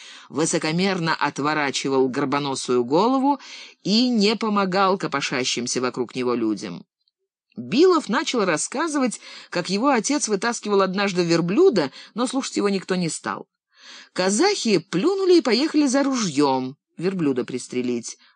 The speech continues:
а то ночью волки задерут. Глеб просился остаться, постеречь верблюда от волков, а с утра по новой попробовать трактором, но Васька чуть не за шиворот затащил его в кузов.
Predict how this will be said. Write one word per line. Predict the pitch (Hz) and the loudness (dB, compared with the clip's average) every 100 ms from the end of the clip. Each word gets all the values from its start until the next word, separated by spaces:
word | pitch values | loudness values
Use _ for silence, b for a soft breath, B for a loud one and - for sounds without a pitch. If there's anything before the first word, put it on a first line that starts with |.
| b | b
а | - | -10
то | - 175 170 | -2 0 2
ночью | 156 175 - 160 | 0 -2 -2 0
волки | 175 127 - | 2 0 -2
задерут. | 120 123 123 110 104 - - _ _ _ _ B B B B | -6 -4 -2 -2 -4 -10 -20 _ _ _ _ B B B B
Глеб | - 139 156 180 175 | -8 0 4 4 2
просился | - 165 - 180 175 180 | -2 -2 0 0 0 0
остаться, | 175 - 294 233 170 - | -2 0 0 0 0 -2
постеречь | 113 127 - 143 131 - | -2 -4 -2 0 0 0
верблюда | 131 127 139 127 | 0 0 -2 0
от | 131 | -2
волков, | 139 143 139 135 123 - B B B | 0 0 2 2 0 -2 B B B
а | 131 135 135 | 0 0 0
с | - | -2
утра | 180 285 330 | -2 2 2
по | 311 349 | 2 2
новой | 294 156 | 4 4
попробовать | 131 143 139 123 120 135 | 2 0 0 0 0 -2
трактором, | - 262 170 - 117 107 92 | 0 0 0 -4 -4 -4 -6
но | 151 294 | -2 0
Васька | 262 285 262 - 240 226 B B | 2 0 0 -2 -2 -2 B B
чуть | - 226 262 | -4 -2 -2
не | 175 233 | -2 0
за | 196 214 | 0 0
шиворот | - 160 131 131 | 0 0 2 0
затащил | 131 135 127 131 117 | -2 -4 -2 -2 -2
его | 120 120 | -2 -4
в | - | -6
кузов. | 113 101 73 - | -10 -8 -10 -14